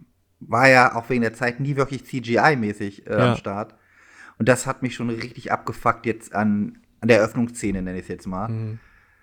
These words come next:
Speaker 1: Ähm, obwohl es geil ist, es ist so im Zug und alles, es ist, von der Idee her ist es schön und Indiana Jones-ig, nenn ich's jetzt mal. Aber es sieht halt ganz stark, wie du meintest, schon so Uncharted und so mäßig aus. Das ist,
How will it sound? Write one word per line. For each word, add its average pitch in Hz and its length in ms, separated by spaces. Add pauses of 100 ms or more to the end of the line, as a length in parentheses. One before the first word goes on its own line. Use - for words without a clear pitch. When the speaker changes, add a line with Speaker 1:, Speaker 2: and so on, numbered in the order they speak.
(260)
Speaker 1:
Ähm, 113 240
obwohl 117 260
es 143 120
geil 113 240
ist, 107 140
es 110 100
ist - 40
so 123 160
im 123 160
Zug 160 260
und 139 140
alles, 123 280
es 117 120
ist, - 300 (800)
von 151 140
der 135 100
Idee 156 320
her 185 180
ist 143 140
es 113 80
schön 185 340
und 147 220 (160)
Indiana 135 520 (100)
Jones-ig, 170 680
nenn 151 160
ich's 151 120
jetzt 147 180
mal. 147 300 (1300)
Aber 117 300
es - 240
sieht 123 220
halt 117 240
ganz 120 240
stark, 113 500
wie 120 180
du 123 60
meintest, 113 360
schon 104 160
so 104 120
Uncharted 104 680
und 101 120
so 95 260
mäßig - 380
aus. - 240
Das - 160
ist, - 280